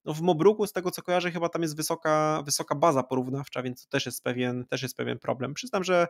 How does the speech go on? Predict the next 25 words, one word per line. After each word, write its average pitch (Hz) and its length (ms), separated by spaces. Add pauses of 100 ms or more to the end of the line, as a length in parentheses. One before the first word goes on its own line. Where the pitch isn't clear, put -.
(300)
teraz 180 260
nie 165 140
wiem, 123 140
kto 131 200
mógłby 131 520
zaskoczyć 131 520
jakoś 127 260
tak 127 200
wynikami 127 500
pozytywnie, 185 440
chociaż 196 220
wydaje 180 220
mi 190 60
się, 185 120
że 180 80
Kruk 196 300
nie 208 120
zaskoczył 127 440
właśnie 123 280
wynikami, 135 520
bo 143 380
większość 143 340
osób 147 220
się 156 80
spodziewało. 147 720